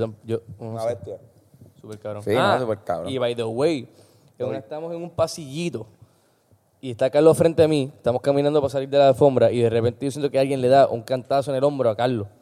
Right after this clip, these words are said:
Speaker 1: Como que pasando así y de repente, "Eh, mira, pa", y le da a Carlos, que lo
Speaker 3: Pero
Speaker 1: se
Speaker 3: fue
Speaker 1: vira.
Speaker 3: duro, fue un cantazo duro.
Speaker 1: Fue duro, cabrón.
Speaker 3: Me sacó un poco de balance y todo, fue. Sí, no,
Speaker 1: Sí.
Speaker 3: y que, es que y pa' colmo había un murito al frente, fue un papelón.
Speaker 1: Y cabrón, de repente yo miro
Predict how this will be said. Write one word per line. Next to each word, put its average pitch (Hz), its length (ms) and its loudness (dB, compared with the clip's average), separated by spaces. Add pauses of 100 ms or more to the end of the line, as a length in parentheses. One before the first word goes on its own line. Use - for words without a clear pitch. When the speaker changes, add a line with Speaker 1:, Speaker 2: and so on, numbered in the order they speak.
(720)
Speaker 1:
Como 113 240 -4
que 107 120 -4
pasando 170 300 0
así 254 100 2
y 240 100 0
de 185 80 10
repente, 170 260 6
"Eh, 320 240 10
mira, 349 220 4
pa", 320 320 4
y 151 40 2
le 135 60 2
da 143 200 4
a 151 220 2
Carlos, 190 200 8
que 135 60 2
lo 131 60 6
Speaker 3:
Pero 135 140 8
Speaker 1:
se 190 60 6
Speaker 3:
fue 151 80 10
Speaker 1:
vira. 160 60 10
Speaker 3:
duro, 139 340 6
fue 110 100 -8
un 113 60 -10
cantazo 156 460 0
duro. 127 160 2
Speaker 1:
Fue 131 100 4
duro, 143 400 4
cabrón. 120 460 -12
Speaker 3:
Me 113 180 -2
sacó 113 160 0
un 104 80 -8
poco 131 180 2
de 143 60 10
balance 143 340 6
y 131 60 -12
todo, 139 140 -8
fue. 131 200 -6 (1600)
Sí, 110 200 -6
no, 147 140 6
Speaker 1:
Sí. 190 60 6
Speaker 3:
y 127 100 0
que, 143 80 2
es - 80 -4
que 147 240 -2
y 131 40 -8
pa' 131 100 -4
colmo 135 180 -8
había 143 120 -12
un 151 80 -20
murito 151 300 -14
al 151 80 -12
frente, 147 720 -10
fue 120 120 -12
un 120 60 -18
papelón. 127 460 0 (460)
Speaker 1:
Y 127 120 -6
cabrón, 127 280 2
de 160 80 2
repente 127 280 0
yo 131 160 0
miro 170 300 2